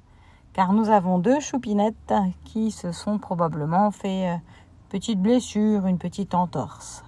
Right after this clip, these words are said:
Alors oui, ça y est, vous avez tout de suite compris. C'est toujours Joanne Charas-Sancho, cette fois-ci avec ma casquette, euh,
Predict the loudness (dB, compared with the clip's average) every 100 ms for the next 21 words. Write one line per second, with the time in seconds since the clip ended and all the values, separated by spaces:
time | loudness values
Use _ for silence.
0 | -20 -20 -20 -20 -20 -20 -4 4 8 8
1 | 6 2 0 2 0 2 2 0 -2 -6
2 | -6 -6 -6 0 0 0 -2 0 4 4
3 | 2 0 -10 -18 -18 -20 -20 -20 -20 -20
4 | -20 -20 -20 -10 -8 -2 0 2 2 4
5 | 8 8 6 0 2 4 6 4 0 -2
6 | -2 -2 -2 0 0 -2 -8 -4 -6 -4
7 | -4 0 0 0 -2 0 0 0 -4 -2
8 | 0 0 0 -2 0